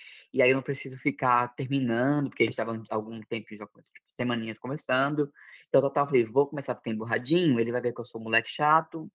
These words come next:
vai cair fora." Mas não, ele ficou lá, ó, macetando a minha paciência. "Vamos no cinema."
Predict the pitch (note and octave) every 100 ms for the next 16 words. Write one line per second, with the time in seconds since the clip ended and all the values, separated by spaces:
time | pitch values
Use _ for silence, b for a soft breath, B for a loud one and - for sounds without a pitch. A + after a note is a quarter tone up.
0 | - C#3+ - - A2+ B2 D#3 C3 A#2 A2+
1 | - - D#3 A#2 A#2 G2+ _ _ _ _
2 | _ A#2 - D3+ - B2+ B2 C3+ D3+ D#3
3 | C3+ C3 C#3 D3 - A2 - _ - -
4 | B B B B B2 B2 B2 C3 - D3
5 | A2 G2+ F#2+